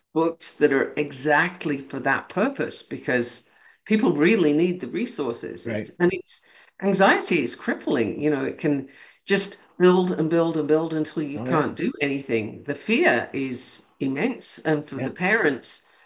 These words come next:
Speaker 1: their fear for their child is immense. And then everybody is just in this state of, you know,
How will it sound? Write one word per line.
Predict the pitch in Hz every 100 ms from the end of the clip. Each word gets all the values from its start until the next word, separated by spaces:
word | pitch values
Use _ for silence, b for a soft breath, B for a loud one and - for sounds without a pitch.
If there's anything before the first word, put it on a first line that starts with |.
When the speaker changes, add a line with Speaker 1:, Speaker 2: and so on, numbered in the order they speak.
| b
Speaker 1:
their | 170 208
fear | 214 208 202 180
for | 175
their | - 117
child | - 190 269 220 131 120 - b b b
is | 156 165
immense. | 151 147 151 - -
And | 151 156
then | 156
everybody | - 156 214 202 151 143 139 110
is | 139 -
just | 143 143 - - B B
in | B 165
this | 160 160
state | - 170 180 180 - 156
of, | 147 139 123 - _ _ _ _ _ _ - _ _ -
you | 170
know, | 151 131